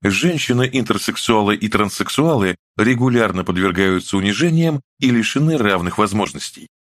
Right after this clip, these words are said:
За этим стоит давняя история отрицания равных возможностей для женщин, когда утверждалось, что у мужского и женского мозга существуют врождённые различия. Эти утверждения –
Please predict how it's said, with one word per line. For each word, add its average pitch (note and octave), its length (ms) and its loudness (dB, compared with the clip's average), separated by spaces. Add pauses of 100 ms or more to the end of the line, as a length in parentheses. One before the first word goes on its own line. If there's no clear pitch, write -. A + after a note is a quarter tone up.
(240)
За G2+ 240 0
этим E3+ 380 0
стоит D#3 340 0
давняя G2 400 2
история D#3 460 0
отрицания D3+ 800 0
равных C#3+ 400 0
возможностей A2+ 640 0
для A#2+ 200 2
женщин, - 500 -4 (360)
когда G#2 320 2
утверждалось, A2+ 720 0
что B2+ 280 -2
у B2 100 -2
мужского A#2 600 0
и A2 180 -2
женского G2 480 0
мозга G2+ 460 0 (180)
существуют C3 720 0
врождённые F2+ 600 0
различия. G2 600 -2 (480)
Эти G#2+ 260 2
утверждения – G2 840 0